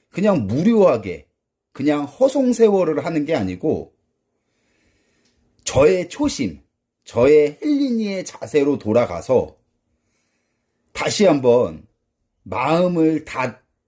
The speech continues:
가다듬고 다시 한번 의지를 불태우면서, 어, 요렇게 책을 보면서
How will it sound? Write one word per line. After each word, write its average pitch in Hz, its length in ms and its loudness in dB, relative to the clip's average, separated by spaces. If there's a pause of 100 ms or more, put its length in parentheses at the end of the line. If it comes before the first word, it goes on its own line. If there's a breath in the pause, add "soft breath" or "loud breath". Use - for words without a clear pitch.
(400)
가다듬고 139 880 -4 (500)
다시 160 440 -4
한번 143 480 2
의지를 196 720 0
불태우면서, 113 960 0 (1120)
어, 98 260 2
요렇게 117 800 2 (240)
책을 269 540 -2
보면서 113 680 2